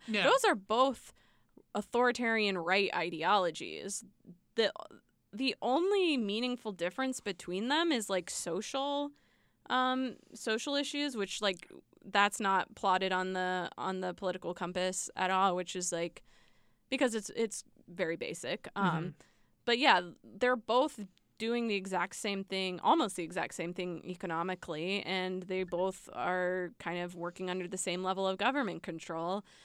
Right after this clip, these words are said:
Speaker 2: The only meaningful difference is that, like, you know, l-, liberals are generally in favor of gay marriage and abortion rights,
Speaker 1: Mm-hmm.
Speaker 2: and, I mean, important things, but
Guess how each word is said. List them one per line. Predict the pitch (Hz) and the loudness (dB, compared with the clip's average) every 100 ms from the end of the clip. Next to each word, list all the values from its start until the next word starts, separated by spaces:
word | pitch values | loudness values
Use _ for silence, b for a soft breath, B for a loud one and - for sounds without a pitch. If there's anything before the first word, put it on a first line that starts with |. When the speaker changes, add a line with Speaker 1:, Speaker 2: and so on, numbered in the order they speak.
| b b b b 190 | b b b b -4
Speaker 2:
The | 185 | 0
only | 190 202 202 | 2 2 2
meaningful | 208 208 214 | 0 0 0
difference | 214 277 202 190 | 0 0 -2 -2
is | 185 180 | -4 -2
that, | 170 - | -2 -2
like, | 180 175 | -4 -4
you | 196 | -4
know, | 180 175 | -2 -4
l-, | 170 - | -6 -8
liberals | 180 185 175 175 180 | -4 0 2 0 0
are | 180 180 | 0 -2
generally | 170 160 180 180 185 | -2 -2 -2 0 0
in | 180 | -2
favor | 180 180 170 180 | -2 -4 -2 -2
of | 175 - | -4 -6
gay | 160 | -6
marriage | 175 180 185 | -2 0 0
and | 190 | 0
abortion | 190 220 262 190 | 0 0 0 -2
rights, | 160 156 165 - - - | -4 -4 -6 -6 -6 0
Speaker 1:
Mm-hmm. | 190 180 | 2 2
Speaker 2:
and, | 165 - | 0 0
I | 196 | 0
mean, | 180 165 | 0 -2
important | 196 208 277 240 | -4 -2 -2 0
things, | 359 320 247 285 285 | 0 2 0 -2 -4
but | 208 208 180 156 | 2 4 4 0